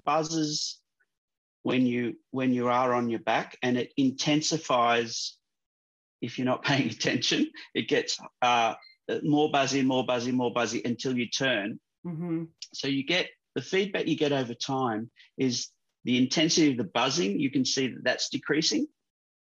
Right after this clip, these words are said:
Speaker 1: You can see that the amount of time spent in supine sleep is decreasing.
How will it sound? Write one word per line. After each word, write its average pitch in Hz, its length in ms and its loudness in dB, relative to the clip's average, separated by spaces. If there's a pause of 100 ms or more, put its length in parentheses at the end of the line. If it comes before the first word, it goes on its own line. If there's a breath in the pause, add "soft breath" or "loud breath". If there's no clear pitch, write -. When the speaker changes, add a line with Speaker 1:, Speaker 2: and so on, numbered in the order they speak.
(760)
Speaker 1:
You 135 120 2
can 131 100 2
see 143 300 2
that 131 200 0
the 131 120 0
amount 135 260 2
of 131 120 -6
time 131 300 0
spent 127 300 -2
in 120 100 -8
supine 117 380 -2
sleep 139 360 0
is - 120 -4
decreasing. - 560 -2